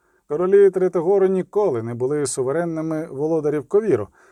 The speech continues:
бо володарі Ковіру, що легко перевірити по аналах,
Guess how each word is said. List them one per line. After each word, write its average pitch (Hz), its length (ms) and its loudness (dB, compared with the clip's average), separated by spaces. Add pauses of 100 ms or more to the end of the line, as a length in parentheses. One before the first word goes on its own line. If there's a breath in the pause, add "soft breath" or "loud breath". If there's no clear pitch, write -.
(140 soft breath)
бо - 120 -10
володарі 226 480 -2
Ковіру, 202 680 4
що - 220 -4
легко 135 380 -4
перевірити 120 560 -2
по 104 140 -18
аналах, 208 460 -6